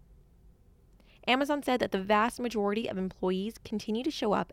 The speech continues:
and do the heroic work of delivering for customers every day. Employees and contractors have said that Amazon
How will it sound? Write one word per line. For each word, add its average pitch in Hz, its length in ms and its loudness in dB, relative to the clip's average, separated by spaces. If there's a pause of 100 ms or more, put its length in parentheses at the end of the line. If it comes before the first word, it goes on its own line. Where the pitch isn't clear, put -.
and 190 180 -2
do 202 160 -2
the 208 100 -2
heroic 190 460 0
work - 360 -2
of 175 80 -6
delivering 175 500 -2
for - 100 -12
customers 160 520 -6 (120)
every 170 220 -2
day. - 220 -8 (1200)
Employees 269 480 0
and 359 100 -4
contractors 180 680 -2
have 170 100 -12
said 165 200 -2
that 170 140 -2
Amazon 226 420 0